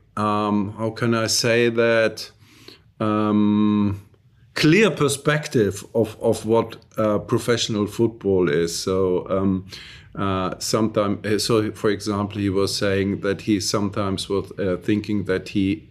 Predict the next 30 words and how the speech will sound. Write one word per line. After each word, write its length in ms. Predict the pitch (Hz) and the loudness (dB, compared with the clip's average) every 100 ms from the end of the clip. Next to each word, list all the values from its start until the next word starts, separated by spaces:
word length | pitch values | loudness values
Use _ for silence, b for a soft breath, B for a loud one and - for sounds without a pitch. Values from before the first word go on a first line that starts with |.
| 101 | -4
uh, 260 | 92 90 - - - | -2 -2 -4 -18 -10
gets 320 | - 98 - - | -4 -4 -4 -10
dumped 680 | - 120 117 107 90 - - | -4 0 2 2 -2 -10 -4
by 180 | 98 | -2
playing, 800 | 87 - 101 95 92 92 90 117 - | -2 0 0 2 0 -2 -6 -10 -10
um, 500 | 95 92 92 90 90 B B B - | -6 -4 -2 -4 -6 B B B -2
uh, 240 | 92 90 85 - | 0 0 -2 -6
a 100 | 85 | -4
professional 720 | - 98 104 98 - 95 92 | -2 0 0 -2 -2 -2 -2
football 640 | - 98 - 101 104 120 | 0 -2 0 2 4 2
because 640 | 127 - 95 98 98 98 | -2 -8 -8 -2 -2 0
it's 280 | - - - | -4 -6 -2
no, 480 | 101 95 95 95 92 B B B B B - | 0 0 0 0 -2 B B B B B -6
uh, 120 | 101 90 | -2 0
with 180 | 101 | 2
the, 140 | 107 104 | 2 2
because 440 | 104 110 117 110 | 0 0 2 2
of 100 | 104 | 0
the 100 | 101 | 0
lack 340 | 101 101 110 - | 2 2 0 -2
of, 260 | 98 - - | -6 -6 -4
uh, 160 | 107 - | -2 0
intellectual 720 | 107 107 104 107 - 113 104 | 0 2 2 0 0 2 2
stimulation 800 | - - 107 107 101 117 131 123 107 | 0 0 4 4 4 4 2 0 -2
and, 200 | 98 - | -4 -4
and 240 | 107 107 | -2 0
so 300 | - 113 110 | 0 2 2
on. 140 | 135 160 | 2 0
But, 260 | 156 156 | 0 0
but, 300 | 185 196 - | 0 -2 -6